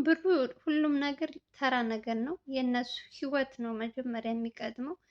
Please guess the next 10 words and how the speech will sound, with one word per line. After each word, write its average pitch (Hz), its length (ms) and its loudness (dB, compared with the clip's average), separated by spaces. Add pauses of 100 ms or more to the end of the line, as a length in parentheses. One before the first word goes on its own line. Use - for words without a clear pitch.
(360)
እነሱ 269 420 0 (100)
እንደዚህ 240 560 -4 (420)
በተለይ 254 480 0
እሷ - 200 -2 (160)
በጣም፣ 247 460 -2 (340)
እ፣ - 100 -10 (240)
የወንድሟ 254 460 2 (200)
ነገር 233 300 -2
ሲያሳስባት 233 840 -4
ነበረ። 226 420 -6